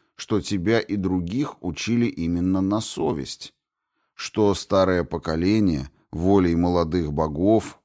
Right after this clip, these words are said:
или упорядоченного, или Орлангура, или Демогоргона, неважно кого, но, уступая своё место нам, не попытается отомстить,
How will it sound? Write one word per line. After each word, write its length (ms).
или 180
упорядоченного, 1200
или 240
Орлангура, 960
или 340
Демогоргона, 1000
неважно 500
кого, 400
но, 240
уступая 580
своё 380
место 440
нам, 420
не 160
попытается 680
отомстить, 800